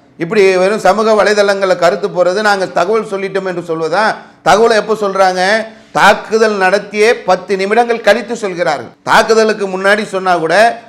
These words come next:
அவர்கள் அதற்கான ஏற்பாடுகள், பாதுகாப்பு ஏற்பாடுகளுக்குள்ள போவாங்க. எந்த ஒரு அறிவிப்பும் செய்யாம கத்தாருடைய இறையாண்மையின் மீது மிகப்பெரிய ஒரு தாக்குதலை இஸ்ரேல் நடத்தியிருக்கிறது. அதற்கு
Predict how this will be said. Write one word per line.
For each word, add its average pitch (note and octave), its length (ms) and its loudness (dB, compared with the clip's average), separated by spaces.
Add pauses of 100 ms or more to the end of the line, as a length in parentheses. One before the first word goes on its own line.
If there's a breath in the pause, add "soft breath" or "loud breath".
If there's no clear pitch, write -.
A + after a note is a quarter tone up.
(100)
அவர்கள் G3 380 4
அதற்கான F#3+ 440 4
ஏற்பாடுகள், F#3 640 0
பாதுகாப்பு G3 580 2
ஏற்பாடுகளுக்குள்ள F#3 840 -2
போவாங்க. F#3+ 400 0 (300 soft breath)
எந்த G#3+ 320 0
ஒரு G#3+ 140 4
அறிவிப்பும் G#3+ 460 0
செய்யாம E3 680 -2 (160)
கத்தாருடைய G#3 640 2
இறையாண்மையின் G3 720 0
மீது F#3 460 -2
மிகப்பெரிய G3 800 -2
ஒரு E3+ 240 -6
தாக்குதலை G3 880 -2
இஸ்ரேல் G3 440 -2
நடத்தியிருக்கிறது. F3+ 640 -2
அதற்கு F#3+ 580 0